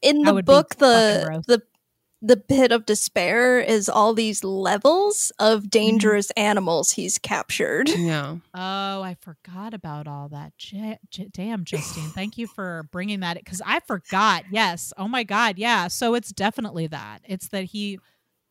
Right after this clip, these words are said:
Speaker 2: can't ever have her. Like, she will always, even if her body is in that castle, she's always gonna belong to Wesley.
Speaker 3: Mm-hmm.
Speaker 2: That totally makes sense.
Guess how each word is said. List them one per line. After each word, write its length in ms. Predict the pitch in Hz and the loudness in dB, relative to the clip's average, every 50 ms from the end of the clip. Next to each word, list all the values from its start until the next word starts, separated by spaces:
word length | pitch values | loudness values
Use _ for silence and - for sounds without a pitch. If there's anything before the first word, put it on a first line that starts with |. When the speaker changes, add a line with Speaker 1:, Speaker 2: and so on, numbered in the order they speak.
| - | -14
Speaker 2:
can't 320 | - - 247 233 220 220 208 | -8 -2 -2 -2 -2 0 -2
ever 240 | 202 185 202 180 | -4 -2 -4 -6
have 360 | - - - 208 208 214 202 - | -6 -2 0 2 2 2 0 -4
her. 280 | - 156 143 - - 165 | -10 -10 -10 -10 -10 -8
Like, 200 | 165 180 - - | -6 -6 -6 -6
she 200 | - - 240 233 | -6 -4 -4 -2
will 160 | 214 208 208 | -2 -4 -4
always, 360 | - 185 202 208 214 220 - | -2 -2 -2 0 -2 -2 -4
even 240 | 233 254 269 302 302 | -4 -4 -4 -4 -6
if 100 | 294 - | -6 -6
her 140 | 262 262 220 | -4 -6 -4
body 480 | 175 - 190 190 202 214 226 240 233 | -2 -2 0 0 2 0 0 -2 -4
is 160 | 226 214 190 | -4 -4 -6
in 100 | 208 202 | -6 -4
that 220 | 208 196 180 185 _ | -4 -4 -4 -6 _
castle, 600 | - 175 160 180 - - 233 233 247 262 262 _ _ _ _ _ _ _ _ _ _ _ _ _ _ _ _ | -8 -8 -6 -6 -8 -6 -6 -6 -4 -6 -8 _ _ _ _ _ _ _ _ _ _ _ _ _ _ _ _
she's 340 | - - - - 262 262 233 | -12 -8 -4 -2 -2 -2 -2
always 280 | 254 240 240 240 233 214 | -2 -4 -4 -4 -6 -4
gonna 160 | 233 214 196 | -4 -4 -2
belong 260 | 190 185 170 170 165 | -2 0 -2 0 0
to 60 | 160 | -2
Wesley. 480 | 147 143 139 156 - - - - - - _ _ _ _ _ _ _ _ _ _ - - | -4 -4 -6 -10 -12 -12 -14 -16 -18 -20 _ _ _ _ _ _ _ _ _ _ -2 2
Speaker 3:
Mm-hmm. 280 | 180 185 180 175 170 175 - _ _ _ _ _ | 2 4 4 4 2 0 -4 _ _ _ _ _
Speaker 2:
That 200 | - 196 196 196 - | -6 -4 -4 -4 -2
totally 300 | 226 202 180 175 170 156 | -4 -4 -4 -4 -6 -8
makes 240 | 151 147 - - - | -10 -12 -14 -14 -16
sense. 400 | - 131 151 185 - - - | -16 -16 -18 -18 -20 -20 -20